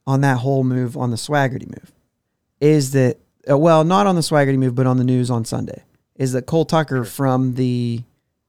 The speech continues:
Speaker 1: uh, from the Yu Chang, Yu Chang trade, Cole Tucker was claimed today by the Arizona Diamondbacks. Now, he was not there, according to Jason Mackey. He was not at the game, but he was claimed by the Diamondbacks.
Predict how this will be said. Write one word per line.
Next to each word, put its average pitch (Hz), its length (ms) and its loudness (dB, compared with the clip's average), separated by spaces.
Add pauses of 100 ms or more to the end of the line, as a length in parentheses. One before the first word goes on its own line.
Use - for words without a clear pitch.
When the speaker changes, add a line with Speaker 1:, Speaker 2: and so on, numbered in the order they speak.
Speaker 1:
uh, 120 280 -4
from 139 220 -2
the 127 80 0
Yu 127 140 0
Chang, 131 460 -2 (100)
Yu 131 200 -6
Chang 127 300 -4
trade, - 260 -12 (680)
Cole 151 180 2
Tucker 143 360 -2
was 123 220 -4
claimed 147 840 -2 (640)
today 113 420 -2 (540)
by 190 280 4
the 202 120 2
Arizona 185 340 2
Diamondbacks. 165 480 0
Now, 131 100 0
he 135 160 -2
was 135 200 0
not 160 260 0
there, 143 380 2 (220)
according 139 360 0
to 127 60 -8
Jason 131 280 -2
Mackey. 117 260 -4
He - 40 -6
was 123 120 -4
not 156 220 4
at 135 80 -4
the 147 60 -12
game, 117 360 0 (460)
but 135 120 -2
he 131 60 2
was 123 220 0
claimed 127 440 -2
by 127 160 -2
the 117 60 -2
Diamondbacks. 110 580 -8